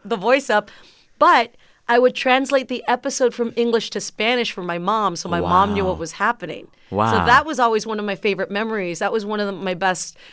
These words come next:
Speaker 1: I think, impressions, 'cause I would act out both characters in the conversation that I was doing.
Speaker 2: So you would also, like, translate the news for your mom. Y'all be
Speaker 1: Yes.
Speaker 2: watching the nightly news, and you would be like, "Tom Brokaw said this."
Speaker 1: Yes, yes, yeah. Well, you see, yeah, because you,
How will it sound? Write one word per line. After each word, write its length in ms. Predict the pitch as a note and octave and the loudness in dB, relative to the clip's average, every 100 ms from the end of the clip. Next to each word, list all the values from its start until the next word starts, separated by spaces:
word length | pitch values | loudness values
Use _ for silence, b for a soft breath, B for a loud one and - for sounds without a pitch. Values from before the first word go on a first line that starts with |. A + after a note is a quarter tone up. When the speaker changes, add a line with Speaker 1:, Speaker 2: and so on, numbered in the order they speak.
| B B - | B B -2
Speaker 1:
I 80 | G3+ | 0
think, 180 | A3 | 2
impressions, 460 | G#3 F#3+ B3 B3+ A#3 | 0 2 0 0 -4
'cause 140 | A#3+ G#3 | 0 2
I 80 | |
would 180 | G#3 G#3+ | 2 2
act 240 | G#3 G#3+ A3 | 2 2 0
out 200 | G#3 F#3 | -6 -2
both 200 | G#3 G#3 | -4 -2
characters 600 | G#3+ G#3 G#3 G#3 F3 E3 | -2 0 -2 -4 -4 -4
in 320 | F3 E3 D#3 _ _ _ | -6 -6 -10 _ _ _
the 80 | - | -8
conversation 580 | - G#3 F#3+ - F#3+ F#3+ | 2 2 2 0 -2 -2
that 120 | E3+ | -2
I 60 | E3 | -2
was 120 | D3 | -2
doing. 360 | D#3 F3+ - - _ b b | -4 -4 -6 -10 _ b b
Speaker 2:
So 120 | - C#3+ | 0 0
you 160 | C3 | 4
would 100 | B2+ - | 2 4
also, 600 | C3 D#3 - B2+ A2+ G#2 | 2 2 2 2 2 2
like, 260 | G#2 G2+ - | -2 -4 -4
translate 500 | A#2 G#2+ F#2 G2 - | -2 -2 -2 -4 -6
the 80 | |
news 380 | E2+ F2 E3 - | -6 -6 -6 -8
for 100 | - | -10
your 140 | C#2+ C#2+ | -10 -10
mom. 360 | C2 G#1 - - | -12 -14 -16 -10
Y'all 160 | - G2 | -2 0
be 80 | G2+ | 4
Speaker 1:
Yes. 160 | C#4 G2 - | 4 4 0
Speaker 2:
watching 80 | G2 | -2
the 60 | |
nightly 220 | G2 F#2 F#2 | -2 -2 -2
news, 400 | G2 A2+ F2 E2 | 0 0 0 -4
and 160 | D#2+ | -6
you 140 | D#2+ E2+ | -4 -4
would 160 | E2 | -6
be 160 | - E2 | -4 -4
like, 400 | D#2+ D#2+ D#2 - - | -4 -4 -6 -14 -12
"Tom 220 | F2+ F2+ | -4 -2
Brokaw 300 | F2 E2+ D#2+ | -2 -2 -4
said 220 | D#2 D2 | -6 -8
this." 320 | C2 - - - | -8 -8 -10 -8
Speaker 1:
Yes, 460 | A3 C#4+ F#3 - A#3+ | 2 2 2 0 -2
yes, 240 | A3 A#3 | -2 -2
yeah. 180 | B3 B3 B3 | -4 -4 -4
Well, 140 | C#4 | -4
you 20 | D#4 | -4
see, 180 | - C4 | -6 -4
yeah, 260 | A3+ D4 F#3+ | 2 4 4
because 280 | G#3 B3 - B B - | 2 -2 -4 B B -4
you, 160 | C4 | 0